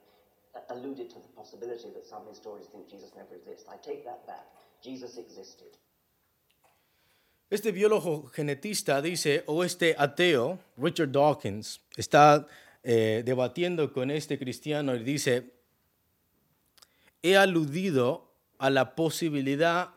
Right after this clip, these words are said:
Speaker 2: que algunos historiadores niegan la historicidad de Jesús".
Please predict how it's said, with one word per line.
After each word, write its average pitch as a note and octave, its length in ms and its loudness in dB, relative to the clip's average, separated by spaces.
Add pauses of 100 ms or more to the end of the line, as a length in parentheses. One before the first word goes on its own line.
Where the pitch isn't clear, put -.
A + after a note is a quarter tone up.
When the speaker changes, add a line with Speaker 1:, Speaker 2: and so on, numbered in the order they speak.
(120)
Speaker 2:
que D3+ 100 0
algunos F3 500 2
historiadores D3 840 4
niegan D3+ 920 2 (120)
la C3 220 2
historicidad C#3 680 0
de C#3 100 0
Jesús". C3 560 -4